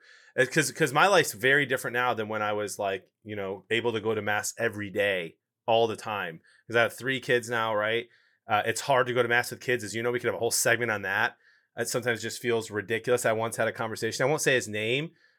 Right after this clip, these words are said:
but I had a conversation with a professor at Franciscan, um, who, who has tons of kids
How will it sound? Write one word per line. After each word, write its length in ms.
but 100
I 80
had 80
a 40
conversation 560
with 160
a 60
professor 540
at 120
Franciscan, 800
um, 400
who, 420
who 140
has 200
tons 320
of 80
kids 560